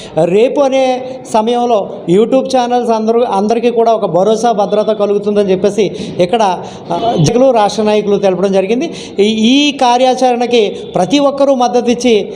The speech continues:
ఆ, ఇటు తెలంగాణ కానీ, అటు ఆంధ్ర, ఆంధ్ర కానీ, అలాగే కర్ణాటక, త-, తమిళనాడు, ఆ, మహారాష్ట్ర, ఇలాగ అన్ని రాష్ట్రాల నుంచి కూడా ఎన్డబ్ల్యూసీఏని ముందుకు తీసుకెళ్ళడం కోసం ప్రయత్నం చేస్తాం అంటూ ఇక్కడ కార్యవర్గ సభ్యులు చెప్పడం జరిగింది.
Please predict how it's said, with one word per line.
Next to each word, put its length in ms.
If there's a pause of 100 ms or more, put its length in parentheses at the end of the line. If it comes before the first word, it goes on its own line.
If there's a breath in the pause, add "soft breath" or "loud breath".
(140)
ఆ, 260
ఇటు 220
తెలంగాణ 500
కానీ, 200
అటు 160
ఆంధ్ర, 280
ఆంధ్ర 460
కానీ, 280 (240 loud breath)
అలాగే 240
కర్ణాటక, 640 (200)
త-, 220
తమిళనాడు, 560 (320 loud breath)
ఆ, 240
మహారాష్ట్ర, 480
ఇలాగ 280
అన్ని 300
రాష్ట్రాల 360
నుంచి 220
కూడా 340 (240 loud breath)
ఎన్డబ్ల్యూసీఏని 1200 (240 loud breath)
ముందుకు 260
తీసుకెళ్ళడం 500
కోసం 380 (180 loud breath)
ప్రయత్నం 300
చేస్తాం 420
అంటూ 320 (280 loud breath)
ఇక్కడ 340 (220)
కార్యవర్గ 420
సభ్యులు 280
చెప్పడం 280
జరిగింది. 420